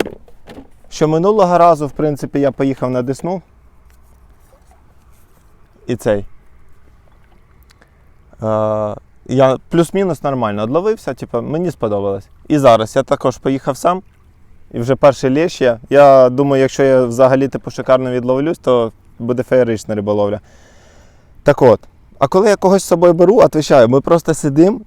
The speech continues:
і ніхто взагалі нічого не ловить. Просто таке відчуття, що в басейні. То я оце думаю, може мені <laughs> краще нікого не брати, то нормально ловити їздить, бо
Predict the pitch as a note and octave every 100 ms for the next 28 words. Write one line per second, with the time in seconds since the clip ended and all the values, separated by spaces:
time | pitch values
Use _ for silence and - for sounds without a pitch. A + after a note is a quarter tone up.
0 | - C#3 C#3 - E3+ D#3+ D3+ C#3 C#3+ D3+
1 | C#3 C#3 C3+ C3 B2+ G#2 F#2 F2+ - -
2 | C3 C#3 C3+ - - - _ _ _ _
3 | _ _ C3 D3+ D3 C#3+ C3+ C#3+ D3+ C#3
4 | F#3 - C#3+ B2+ - G#2 F#2+ F#2+ - _
5 | - _ - C3+ E3+ G#3 F3+ E3 E3 C3+
6 | C3 D3 D#3 D3 D#3+ - D#3 - F3 D#3+
7 | - D#3+ D#3 D#3 D3 F3+ E3+ D3 C#3+ C#3+
8 | D3+ D3+ D3+ D3+ G3 - B2 G#2+ G#2+ G#2
9 | A#2 B2+